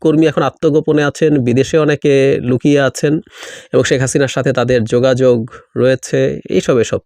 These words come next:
কমন ধরনের কথা। এবার যেটা ইম্পর্টেন্ট সেটা হচ্ছে আসাদুজ্জামান খান কামালের ইন্টারভিউটা মানব জমিন পুরো ডিটেল ছাপিয়েছে, ইন্ডিয়ান এক্সপ্রেস থেকে নিয়ে। এখানে তিনি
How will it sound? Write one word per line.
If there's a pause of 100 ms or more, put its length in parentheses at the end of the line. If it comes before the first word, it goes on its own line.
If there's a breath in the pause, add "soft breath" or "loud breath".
(300)
কমন
ধরনের
কথা। (640 loud breath)
এবার
যেটা
ইম্পর্টেন্ট
সেটা
হচ্ছে (120)
আসাদুজ্জামান
খান
কামালের
ইন্টারভিউটা
মানব
জমিন
পুরো
ডিটেল
ছাপিয়েছে,
ইন্ডিয়ান
এক্সপ্রেস
থেকে
নিয়ে।
এখানে
তিনি